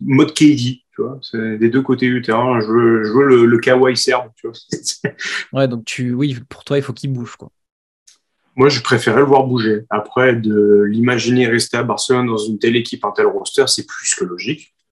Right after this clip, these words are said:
Speaker 1: Mais, euh, quitte à faire, je l'aurais, je l'aurais voulu, euh, se relancer, tu vois. Je trouve que Barcelone est dans une phase de transition un peu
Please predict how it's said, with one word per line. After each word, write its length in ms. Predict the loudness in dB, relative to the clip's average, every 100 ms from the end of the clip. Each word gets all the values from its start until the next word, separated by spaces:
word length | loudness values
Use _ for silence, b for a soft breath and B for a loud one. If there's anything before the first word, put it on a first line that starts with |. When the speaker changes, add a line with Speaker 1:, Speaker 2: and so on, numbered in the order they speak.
| _ _ _ _ -4
Speaker 1:
Mais, 260 | 0 2
euh, 80 | 2
quitte 220 | -2 -4
à 60 | -2
faire, 200 | 0 -2
je 100 | 0
l'aurais, 440 | -2 0 0 0
je 80 | -2
l'aurais 160 | -2 -2
voulu, 480 | -4 -4 -2 0
euh, 440 | 0 2 2 4 2
se 180 | 0 -2
relancer, 600 | 2 2 4 0 -2 -4
tu 140 | -6 -8
vois. 100 | -8
Je 60 | -12
trouve 160 | -14
que 120 | -4
Barcelone 500 | -2 0 0 0 2
est 300 | 2 0 -4 -6
dans 100 | -4
une 200 | -2 -2
phase 200 | -2 -2
de 80 |
transition 640 | -6 -6 -6 -4 -2 2 2
un 80 | 2
peu 200 | 4